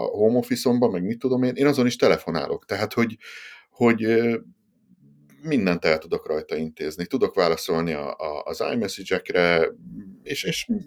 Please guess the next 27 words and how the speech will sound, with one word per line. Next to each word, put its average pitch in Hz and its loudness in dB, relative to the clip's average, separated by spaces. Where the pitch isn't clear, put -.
mindent 92 2
tud, 95 -2
ami, 90 0
ami, 90 -2
amit 95 -2
nekem 90 -2
kell. 147 2
Ö, 113 2
Szíjjal 143 2
próbálkoztam 101 0
egy 85 -4
párral, 98 0
ugye 98 2
volt 92 2
ez 92 -2
a, 87 2
ez 90 -4
az 82 -4
ultrás, 101 0
ez 87 -2
a 78 0
búvár 98 2
szíj, 101 -8
meg 87 -4
a 78 -4
tököm 175 -4
tudja. 110 0